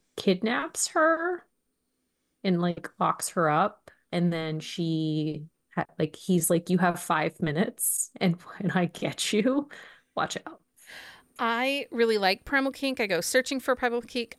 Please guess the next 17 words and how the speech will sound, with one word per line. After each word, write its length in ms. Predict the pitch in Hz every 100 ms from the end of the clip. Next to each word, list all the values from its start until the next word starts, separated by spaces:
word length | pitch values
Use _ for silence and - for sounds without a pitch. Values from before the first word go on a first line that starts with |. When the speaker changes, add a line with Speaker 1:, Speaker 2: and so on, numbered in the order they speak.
| -
Speaker 2:
I 100 | 359
would 140 | 427
even 280 | - 262 269
say 160 | 254 247
that 180 | 226 _ _ -
Alta, 580 | 214 - 240 220 214 - - - - _ -
or 120 | 208
Nevaeh 440 | 208 196 208 208 -
Alta, 520 | 175 196 240 233 233 -
her 280 | 208 214
books 340 | 285 311 330 -
have 180 | 302 302
a 60 |
little 240 | 294 285 294
bit 160 | 302
of 140 | 294 -
that 340 | 262 262